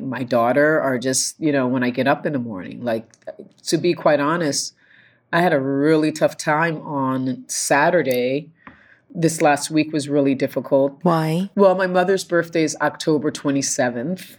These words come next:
Speaker 2: Oh.
Speaker 1: She died ten years ago.
Speaker 2: Yes.
Speaker 1: So celebrating the tenth anniversary of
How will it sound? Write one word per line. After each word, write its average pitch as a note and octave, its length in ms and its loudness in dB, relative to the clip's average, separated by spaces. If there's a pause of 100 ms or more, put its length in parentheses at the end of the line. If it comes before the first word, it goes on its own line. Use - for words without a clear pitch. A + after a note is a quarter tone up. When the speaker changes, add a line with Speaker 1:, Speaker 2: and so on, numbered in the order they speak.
Speaker 2:
Oh. F3+ 680 0
Speaker 1:
She - 240 2
died C#3+ 480 4
ten E3 220 -2
years D#3+ 340 2
ago. A2+ 400 -4
Speaker 2:
Yes. C#3+ 420 -4 (180)
Speaker 1:
So D3 920 2 (340)
celebrating F3 760 0
the E3 200 0
tenth E3 360 -2
anniversary D#3 880 0
of C#3 480 0